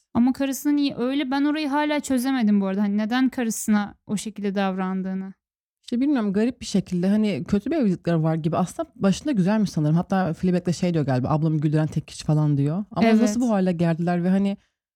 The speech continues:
Speaker 2: neden ısrarla boşanmadılar uzun bir süre? Ben bunu çok merak ediyorum.
Speaker 1: Ben de mesela Claire hani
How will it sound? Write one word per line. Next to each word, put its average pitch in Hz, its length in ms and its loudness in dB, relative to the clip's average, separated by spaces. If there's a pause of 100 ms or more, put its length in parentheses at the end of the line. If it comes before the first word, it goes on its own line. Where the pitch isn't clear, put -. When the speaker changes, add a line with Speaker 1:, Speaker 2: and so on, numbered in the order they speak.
(120)
Speaker 2:
neden 180 380 0
ısrarla 202 400 0
boşanmadılar 160 580 2
uzun 160 220 2
bir 170 40 0
süre? 202 160 -2
Ben 180 100 2
bunu 175 120 0
çok - 200 -4
merak 143 300 0
ediyorum. 262 260 6
Speaker 1:
Ben 359 100 4
de 269 100 2
mesela 247 380 -2
Claire 294 360 -2
hani 285 420 -2